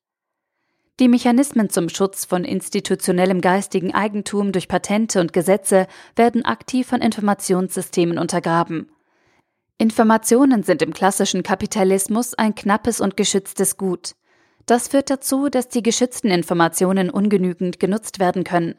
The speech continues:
In der Internetgesellschaft ist das Teilen von Informationen jedoch oberstes Prinzip. Im Informationskapitalismus ist das Monopol die einzige Überlebenschance für ein Informationsunternehmen.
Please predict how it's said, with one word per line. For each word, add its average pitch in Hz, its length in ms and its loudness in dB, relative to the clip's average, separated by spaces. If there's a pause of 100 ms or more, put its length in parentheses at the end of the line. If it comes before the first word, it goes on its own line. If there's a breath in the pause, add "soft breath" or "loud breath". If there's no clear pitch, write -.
(560)
In 180 160 -2
der - 120 0
Internetgesellschaft 196 1080 0
ist - 200 -6
das 214 160 -2
Teilen 208 400 2
von 170 140 -2
Informationen 175 760 0
jedoch 180 320 0
oberstes 175 500 -2
Prinzip. 202 500 -2 (1700)
Im 226 220 6
Informationskapitalismus 208 1500 0
ist - 180 -6
das 185 180 0
Monopol 185 600 0
die 220 160 -2
einzige 202 400 0
Überlebenschance 180 880 0
für 190 120 0
ein 180 120 0
Informationsunternehmen. 180 1200 -2